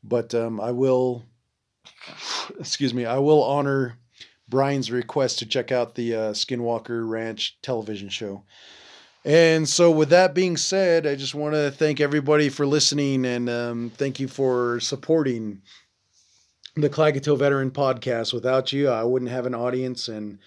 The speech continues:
I probably would just kinda, if, <laughs> if nobody was listening, I probably would have just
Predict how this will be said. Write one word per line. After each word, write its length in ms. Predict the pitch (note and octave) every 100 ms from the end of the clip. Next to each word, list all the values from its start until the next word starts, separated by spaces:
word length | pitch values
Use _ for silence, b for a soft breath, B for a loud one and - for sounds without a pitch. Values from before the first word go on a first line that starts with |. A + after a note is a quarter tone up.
| b b b b b _
I 80 | A#2+
probably 300 | A#2 B2+ B2+
would 220 | B2 B2
just 200 | A2+ A2
kinda, 360 | C3+ A#2 A2 G#2 C3
if, 160 | C3 -
<laughs> 640 | B2 C5+ A4+ - - -
if 120 | C#3+ D#3
nobody 340 | G3+ G3 F#3+
was 180 | E3+ D3
listening, 400 | F3+ F3+ F3 D3+
I 60 | C3
probably 300 | C#3 C3+ C3+
would 120 | B2+
have 100 | A#2
just 340 | A#2+ - -